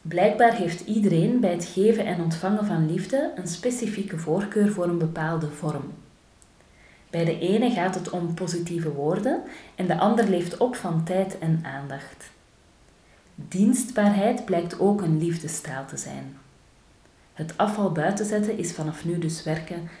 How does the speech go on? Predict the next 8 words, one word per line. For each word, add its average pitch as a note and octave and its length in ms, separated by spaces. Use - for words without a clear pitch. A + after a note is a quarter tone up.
aan E3 220
de D#3 80
relatie. D3 640
Net - 320
als - 300
aanrakingen G3+ 800
en E3+ 200
cadeaus. - 640